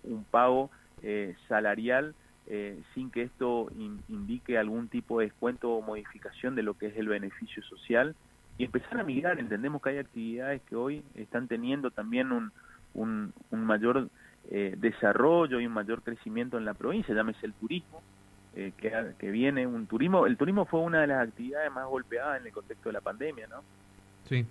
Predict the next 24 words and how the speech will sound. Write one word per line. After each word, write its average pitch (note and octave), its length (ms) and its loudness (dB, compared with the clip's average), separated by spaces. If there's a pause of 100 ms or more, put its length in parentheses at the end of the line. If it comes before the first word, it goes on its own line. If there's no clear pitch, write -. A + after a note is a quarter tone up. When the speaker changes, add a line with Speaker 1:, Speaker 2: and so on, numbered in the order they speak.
Speaker 1:
Eh, G#2+ 260 -8
pero G#2+ 160 6
también D#3 320 -4
va C3+ 60 2
a - 80 -4
ser C3 120 0
una C3+ 180 -2
de A2+ 60 -2
las G#2+ 140 -2
actividades A2+ 480 0
que C#3 220 0 (720)
va, G2 120 4
se - 120 -4
va A#2 100 8
a - 20 4
recuperar A#2+ 480 -2
más A2+ 200 -6
rápido A#2 460 -4
en, G#2 200 -10
en G#2 120 -6
esta A2+ 220 0
nueva A#2 220 2
normalidad. G#2 640 -4
Entonces, A#2+ 400 -6